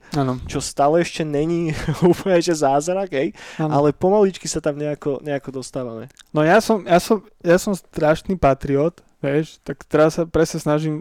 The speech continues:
Speaker 1: dávať do tej kri-, kritickej, alebo komiksy napríklad slovenské už kritizujem dlhé roky. A, a presne, že teraz podľa mňa by mala prísť tá doba, že sa pýtať, že prečo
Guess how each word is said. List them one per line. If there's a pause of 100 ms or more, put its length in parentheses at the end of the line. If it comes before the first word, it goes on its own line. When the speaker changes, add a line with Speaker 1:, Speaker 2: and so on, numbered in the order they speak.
(140)
Speaker 1:
dávať
do
tej
kri-,
kritickej,
alebo
komiksy
napríklad
slovenské
už
kritizujem
dlhé
roky. (2000)
A, (1900)
a
presne,
že (300)
teraz
podľa
mňa
by
mala
prísť
tá
doba,
že
sa
pýtať,
že
prečo